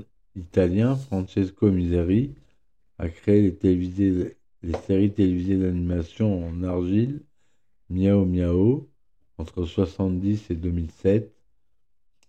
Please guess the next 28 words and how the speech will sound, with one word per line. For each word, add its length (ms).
Il 200
Rosso 560
e 40
il 220
Blu, 420
Le 80
Rouge 300
et 100
le 120
Bleu 320
en 100
soixante-seize, 1040
et 80
une 160
série 320
télévisée 500
avec 320
un 160
canard 500
en 120
origami 640
animé, 580
Quad 240
Kao, 500
entre 260
soixante-dix-huit 920
et 80
soixante-dix-neuf. 960